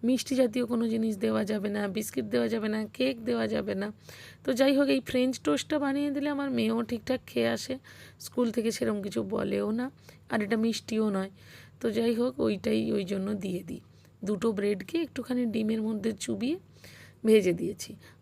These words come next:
আর এরম সরু সরু করে দিয়েছি যাতে ওর খেতে সুবিধে হয়। এটা দিলে দেখেছি টিফিনটা শেষ করে আসে। আচ্ছা, দেখো তো একে চিনতে পারো কি না, কৌশিকের কাকুর মেয়ে।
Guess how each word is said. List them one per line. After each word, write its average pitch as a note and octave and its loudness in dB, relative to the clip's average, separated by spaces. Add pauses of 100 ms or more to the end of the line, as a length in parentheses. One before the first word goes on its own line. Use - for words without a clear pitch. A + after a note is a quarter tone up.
আর A3 2
এরম A3 2
সরু A#3 0
সরু B3 -2
করে B3+ 2
দিয়েছি C4 -2
যাতে C4+ -2
ওর A3 2
খেতে - -4
সুবিধে - -4
হয়। F#3 -8 (180)
এটা A#3+ 2
দিলে C4+ 2
দেখেছি C#4 0
টিফিনটা G#3+ -2
শেষ G3+ -2
করে D#3+ -2
আসে। D#3 -8 (760)
আচ্ছা, A3+ -2 (140)
দেখো G#3+ 2
তো C#4+ -2
একে C4 0
চিনতে A3 0
পারো A3+ 0
কি G#3+ -6
না, B3 -2 (500)
কৌশিকের A#3+ 6
কাকুর G3+ 0
মেয়ে। F3+ -4